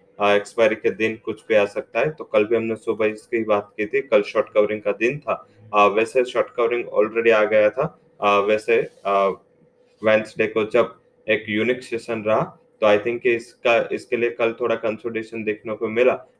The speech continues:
हालांकि आज थोड़ा negative रहना है। पन्द्रह हजार का पुट कल नाइंटी के करीब close हुआ था, उसको यही stop loss के साथ बाय कर ले, टू फ़ोर्टी का target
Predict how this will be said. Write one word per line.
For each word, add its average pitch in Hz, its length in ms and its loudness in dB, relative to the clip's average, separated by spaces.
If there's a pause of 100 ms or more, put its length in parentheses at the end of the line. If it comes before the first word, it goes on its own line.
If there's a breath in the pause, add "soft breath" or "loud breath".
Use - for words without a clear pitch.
हालांकि 117 280 4
आज 110 120 6 (120)
थोड़ा 120 200 2
negative 110 440 0
रहना 107 260 2
है। - 240 -8 (460)
पन्द्रह 117 300 2
हजार 113 300 2
का 110 160 -4
पुट 123 320 0 (440)
कल 120 240 2 (120)
नाइंटी 104 480 0
के 131 140 0
करीब 117 220 0
close 110 400 -4
हुआ 107 160 4
था, 120 160 -2 (120)
उसको 107 300 0
यही 120 240 2
stop 113 320 -2
loss 110 180 -2
के 113 120 -4
साथ 107 240 2
बाय 104 180 4
कर 110 180 -2
ले, 123 100 4
टू 139 320 -2
फ़ोर्टी 123 240 0
का 113 100 -2
target 104 500 -2